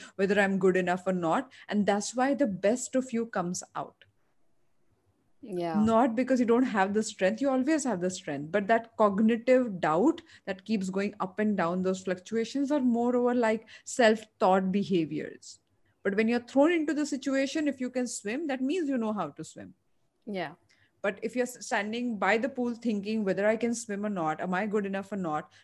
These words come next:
Speaker 1: now this is more cognitive than actually having the problem of skill set.
Speaker 2: Got it.
Speaker 1: Right? So next time you catch yourself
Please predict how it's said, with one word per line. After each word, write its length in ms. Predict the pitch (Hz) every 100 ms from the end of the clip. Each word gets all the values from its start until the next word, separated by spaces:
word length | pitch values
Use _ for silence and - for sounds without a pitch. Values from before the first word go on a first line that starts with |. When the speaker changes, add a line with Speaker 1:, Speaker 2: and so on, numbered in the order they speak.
| -
Speaker 1:
now 40 |
this 160 | 269 277
is 120 | 294
more 260 | 262 262 262
cognitive 840 | 226 190 196 214 214 190 175 170
than 180 | 185 185
actually 460 | 180 - 220 190 190
having 340 | 160 160 165
the 60 | 170
problem 440 | - 151 160 170
of 140 | 170
skill 340 | - - 190 175
set. 320 | - - - _ _ _ _ _ _ _ _ _ _ _ _ _ -
Speaker 2:
Got 320 | 185 170 147 139
it. 220 | - - _ _ _
Speaker 1:
Right? 220 | 196 233 226
So 100 | 214
next 280 | 208 202
time 160 | 226 226
you 100 | 247
catch 320 | 254 196 190
yourself 400 | 226 220 220 202